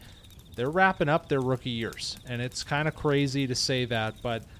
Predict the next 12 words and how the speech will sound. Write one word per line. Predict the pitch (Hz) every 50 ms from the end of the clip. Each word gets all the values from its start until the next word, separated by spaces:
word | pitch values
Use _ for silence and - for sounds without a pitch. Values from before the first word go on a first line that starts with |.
| - - - - - - - -
uh, | 127 127 123 120 120 120 - -
how | - - 151 156
I | 156 156
wanna | 156 160 180 202 208 185
start | - - - 160 139 143 151 - -
this | 156 147 139 -
discussion | - - 143 - - - 156 - 123 - - 156 147
is | 139 131 120 -
just | - 143 131 - -
by | 143 135 131
running | 123 120 117 120 120 123 127 123 123 123 117
through | - - - 131 127 123 123 123 123 123 120 117